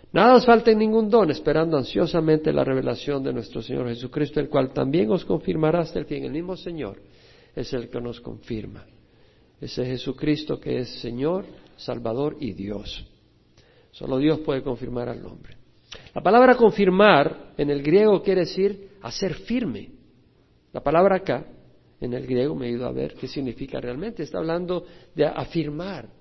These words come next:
Algo que está medio débil lo establece, lo hace seguro. Como cuando viene un huracán y tú vienes y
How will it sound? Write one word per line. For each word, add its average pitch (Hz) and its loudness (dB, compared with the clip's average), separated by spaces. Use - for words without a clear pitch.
Algo 202 0
que 170 -6
está 190 -6
medio 165 4
débil 175 4
lo 139 2
establece, 151 -8
lo 139 -4
hace 156 -6
seguro. 151 0
Como 139 -10
cuando 143 -6
viene 151 -2
un 151 2
huracán 151 0
y 123 -6
tú - -12
vienes 156 -6
y 131 -8